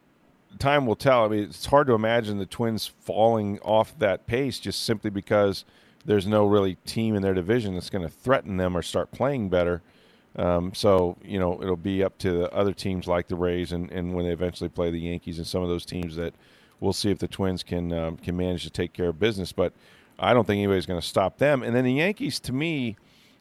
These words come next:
with the injuries they've had, you'd have to consider them, and of course the Astros right there, but the, the best team in the American League simply because they don't lose. They've won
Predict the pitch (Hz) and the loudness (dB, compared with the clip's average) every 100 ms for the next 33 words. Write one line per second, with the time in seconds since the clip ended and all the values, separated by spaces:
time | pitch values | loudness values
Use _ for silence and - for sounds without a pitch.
0 | _ 113 120 117 123 170 151 113 120 101 | _ -4 0 2 0 0 0 2 2 2
1 | 127 156 117 104 98 120 113 113 147 - | 2 4 2 0 -4 -4 -2 2 2 0
2 | - 110 - 117 104 104 101 98 92 - | -4 -4 0 0 2 2 0 -2 -6 -8
3 | 98 95 107 101 95 101 117 - 104 95 | -6 -4 0 0 0 2 2 2 0 2
4 | 98 92 101 98 92 90 90 - 104 107 | 0 0 0 -2 -2 -6 -8 -4 0 2
5 | 98 - 110 104 95 90 95 92 90 110 | 0 -2 -4 -2 -2 -2 -2 -2 -4 -4
6 | 151 113 110 98 98 95 101 98 92 - | -4 -4 -4 -2 -4 -2 2 2 0 -6
7 | _ _ _ _ - 180 202 139 190 143 | _ _ _ _ 0 2 2 2 2 2
8 | 80 113 127 135 135 | 0 0 2 2 2